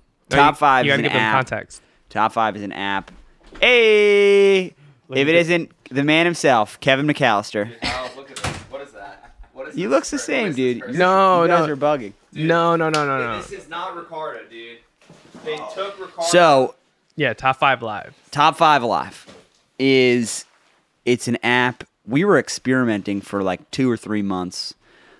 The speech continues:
Speaker 2: Um, I was working on the product team, and we, we were broken up into a couple different groups, right? And so my group, it was me and, like, three engineers,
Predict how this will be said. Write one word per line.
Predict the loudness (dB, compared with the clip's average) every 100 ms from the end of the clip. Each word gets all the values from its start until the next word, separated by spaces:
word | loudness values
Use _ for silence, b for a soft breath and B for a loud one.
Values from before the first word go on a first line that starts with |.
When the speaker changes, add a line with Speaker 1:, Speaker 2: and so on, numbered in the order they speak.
| b -2
Speaker 2:
Um, | 0 0 -2 -4
I | -4
was | -4 -4
working | -2 -2 -2 -6 -6
on | -4 -2 -2 -4
the | -8
product | -2 0 2 0 -6
team, | -6 -4 -2 -4 -10 b b b b b b b -4
and | -2 0 -2 -4 -4
we, | -6
we | -2 0 0
were | -2
broken | 0 2 2 0
up | -2 -2
into | -4
a | -4
couple | -6 -8
different | -8 -8 -8
groups, | -6 -8 -8 -6
right? | -6 -6 b b b b
And | -8
so | -4 -2
my | 0 0 0
group, | -4 -4 -4 -8 -20 _ _ -8
it |
was | -6 -4
me | -2 0 0 -2
and, | -4 -6
like, | -8 -12
three | -20 -14 -6 -4
engineers, | -4 -6 -6 -6 -6 -8 -10 -16